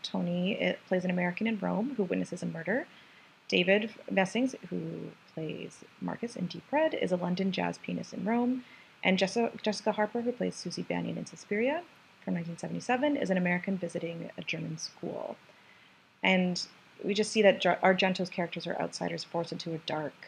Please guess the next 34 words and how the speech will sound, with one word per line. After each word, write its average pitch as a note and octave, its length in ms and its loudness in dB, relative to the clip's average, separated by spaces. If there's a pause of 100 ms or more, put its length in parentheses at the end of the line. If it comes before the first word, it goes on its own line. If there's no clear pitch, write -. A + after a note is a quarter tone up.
(180)
sort - 160 -10
of D3+ 100 -6 (140)
underworld F#2 800 -2
of - 100 -4
a - 20 0
land D#3 640 -6
that - 380 -8 (580)
is D#3 140 -4
not D3+ 120 -2
natural - 360 -8
to - 100 -14
them. - 220 -12 (1400)
And F3+ 680 4
Deep A#3 240 0
Red G#3+ 220 8
is - 160 0
essentially F3+ 480 -2
a E3 60 -4
remake E3+ 380 -6
or - 100 -6
rehashing - 540 -6
of - 120 -10
similar E2+ 300 -4
themes - 360 -8
that - 160 -12
can F3+ 140 -12
be E3 60 -10
seen - 340 -10
in E3 340 -12
Bird F3 220 -6
with F3+ 80 -18
the F#3 80 -8
Crystal F#3+ 340 -12
Plumage. C#4 480 -10